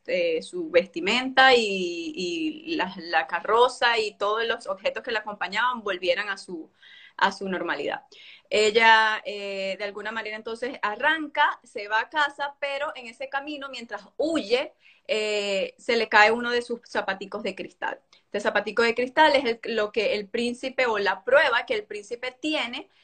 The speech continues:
eh, de que esa, de que esa mujer estuvo en el baile y al siguiente día da la orden a sus sirvientes de que,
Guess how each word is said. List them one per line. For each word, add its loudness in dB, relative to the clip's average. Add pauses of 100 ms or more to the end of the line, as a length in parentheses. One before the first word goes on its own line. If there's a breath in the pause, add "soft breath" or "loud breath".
(240 soft breath)
eh, 0
de 2
que 0
esa, 2
de -2
que 0
esa -4
mujer -4
estuvo -2
en -4
el -2
baile 4
y 0
al 0
siguiente -4
día -2
da 2
la 0
orden 0
a -12
sus -12
sirvientes -10
de -12
que, -10